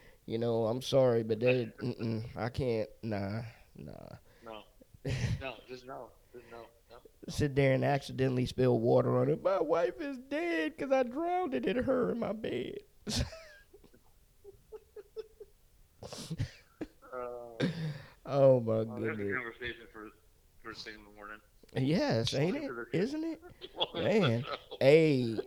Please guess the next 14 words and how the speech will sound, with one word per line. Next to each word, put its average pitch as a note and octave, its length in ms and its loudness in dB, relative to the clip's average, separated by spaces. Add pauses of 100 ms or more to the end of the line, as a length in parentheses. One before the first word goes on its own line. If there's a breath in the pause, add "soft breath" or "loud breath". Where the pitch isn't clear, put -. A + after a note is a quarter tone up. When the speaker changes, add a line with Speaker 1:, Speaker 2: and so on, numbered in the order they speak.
Speaker 1:
if B2 140 0
you D3+ 120 2
turn E3+ 360 4
on, E3 500 2
if B2 140 -2
you C#3 100 -2
turn F3 280 2
on E3+ 180 2
to E3+ 160 4
a D3 40 10
regu-, E3 480 6
regular D#3 460 2
terrestrial C#3 720 2
station, D3+ 600 -2